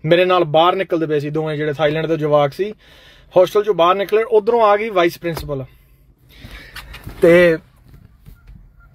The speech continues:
ਉਹ ਉਹਨਾਂ ਨੂੰ ਪੁੱਛਣ ਲੱਗ ਪਏ ਨਾ ਵੀ "Hey, how are you?" you know, ਤੇ ਉਹ ਅੱਗੋਂ ਸਿੱਧਾ ਜਵਾਬ ਠੋਕ ਕੇ ਦਿੱਤਾ ਵੀ "ਅਸੀਂ ਠੀਕ ਆ।"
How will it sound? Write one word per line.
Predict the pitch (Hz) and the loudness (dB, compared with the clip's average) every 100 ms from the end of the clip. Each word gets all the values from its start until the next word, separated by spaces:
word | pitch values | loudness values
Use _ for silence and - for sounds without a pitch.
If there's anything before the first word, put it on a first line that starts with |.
| - - - - - - - | -20 -20 -20 -20 -20 -20 2
ਉਹ | 247 240 | 4 4
ਉਹਨਾਂ | 240 | 4
ਨੂੰ | 247 220 | 0 0
ਪੁੱਛਣ | 180 - 208 | -6 -2 2
ਲੱਗ | 170 | 2
ਪਏ | 151 156 | 0 -4
ਨਾ | 190 233 - _ - _ | -4 -8 -14 _ -20 _
ਵੀ | 151 160 160 160 _ - - | -8 -8 -8 -12 _ -14 2
"Hey, | 202 202 202 | 6 6 4
how | 160 185 | 0 0
are | 196 202 196 202 | 4 4 2 0
you?" | 202 202 196 - - - _ _ _ _ - | -2 -2 -8 -20 -20 -20 _ _ _ _ -2
you | |
know, | 185 190 196 - - | 2 2 2 -6 -2
ਤੇ | 185 208 - _ _ _ - | -2 -2 -14 _ _ _ 4
ਉਹ | 240 226 | 6 6
ਅੱਗੋਂ | 208 202 233 233 220 _ _ _ _ _ _ _ _ _ _ - | 4 0 0 -2 -6 _ _ _ _ _ _ _ _ _ _ -8
ਸਿੱਧਾ | - 190 208 214 | -2 0 2 2
ਜਵਾਬ | 214 208 | 2 0
ਠੋਕ | 190 202 196 | 0 -4 -2
ਕੇ | |
ਦਿੱਤਾ | 196 190 208 | -6 -6 -8
ਵੀ | 208 | -8
"ਅਸੀਂ | 196 208 | -8 -10
ਠੀਕ | 175 190 185 | -10 -8 -8
ਆ।" | 156 | -8